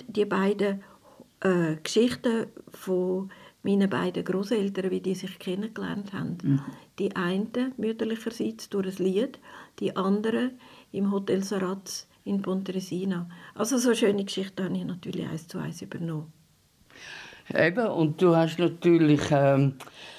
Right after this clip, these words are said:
Speaker 2: auch, ähm, ja, du gehörst auch fast ein bisschen zu diesen, diesen Frauen, die sich durchs Leben gesungen haben. Also eigentlich bei allen drei Büchern geht's drum. Und beim... Äh,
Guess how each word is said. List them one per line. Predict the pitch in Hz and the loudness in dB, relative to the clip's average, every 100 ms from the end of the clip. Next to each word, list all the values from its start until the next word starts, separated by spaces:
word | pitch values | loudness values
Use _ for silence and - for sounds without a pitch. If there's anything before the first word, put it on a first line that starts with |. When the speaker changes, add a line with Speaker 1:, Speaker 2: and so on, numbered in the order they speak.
| - - | -18 -2
Speaker 2:
auch, | - 139 139 131 135 | 0 2 2 4 4
ähm, | 135 127 120 117 117 _ _ _ _ _ _ _ - - | 6 4 2 0 -4 _ _ _ _ _ _ _ -20 -12
ja, | - 120 | -2 0
du | 147 156 | 2 2
gehörst | - 139 - | 4 4 4
auch | 107 143 139 | 2 2 -2
fast | - 123 151 175 | 0 0 0 -2
ein | |
bisschen | - 165 165 | 0 0 -2
zu | 165 | -4
diesen, | 147 - 170 147 - - - | 0 2 2 0 -6 -12 0
diesen | 156 160 147 | 4 4 4
Frauen, | 135 123 175 147 - - - - | 4 2 4 0 0 -10 -8 2
die | 165 | 2
sich | 170 160 | 2 -2
durchs | - 143 - | 2 2 4
Leben | 131 147 175 | 2 2 -4
gesungen | 147 - 165 170 | 0 2 4 4
haben. | 170 135 131 | 4 2 4
Also | 139 139 120 | 2 4 4
eigentlich | 139 139 131 139 | 4 2 0 -2
bei | - 156 | 2 4
allen | 135 180 185 | 4 2 0
drei | 151 160 156 | 2 2 4
Büchern | 156 151 156 160 - - - - | 6 6 4 -2 -6 -16 -18 -4
geht's | - 160 156 - | 0 0 -2 -12
drum. | - 156 175 214 220 - - - _ - | 2 4 6 4 2 -4 -18 -20 _ 2
Und | 165 160 151 - | 4 6 2 0
beim... | - 151 147 | 4 6 8
Äh, | 139 135 135 | 8 6 6